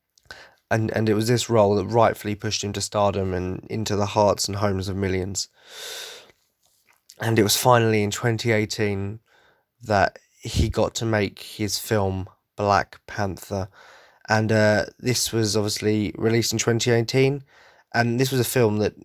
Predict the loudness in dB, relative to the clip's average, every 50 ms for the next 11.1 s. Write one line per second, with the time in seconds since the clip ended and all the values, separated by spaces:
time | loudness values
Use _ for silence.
0 | -20 -20 -20 _ _ -16 -14 -10 -6 -4 -2 0 2 2 0 0 2 0 0 0
1 | 0 -2 0 0 2 0 0 -2 -4 -6 -4 0 2 4 4 4 2 0 -2 -4
2 | -4 -6 -6 -6 -8 -8 -10 -10 -10 -12 _ _ _ _ _ _ _ _ _ _
3 | -12 -8 -8 -8 -4 -2 0 2 2 2 2 0 0 2 2 4 4 4 4 2
4 | 0 0 0 0 -2 -2 -6 -12 _ _ -8 -6 -6 -6 -6 -6 -2 -2 -2 -2
5 | -2 -4 -8 -12 _ -20 _ _ _ _ _ _ _ _ _ _ -12 -12 -10 -4
6 | -2 0 0 0 0 0 -2 -2 0 0 0 2 2 2 2 2 2 2 2 2
7 | 4 2 0 0 -4 -12 -8 -6 -4 -4 -4 -6 -8 _ -10 -6 -2 0 2 4
8 | 2 2 0 -4 -10 -10 -6 -2 0 0 2 0 0 -2 -2 -2 -2 -2 -2 -6
9 | -10 -14 _ _ _ _ _ _ _ _ _ _ _ _ _ _ _ _ -6 -6
10 | -4 0 2 2 4 4 4 4 2 2 0 0 0 2 2 2 2 2 2 0
11 | -2 -6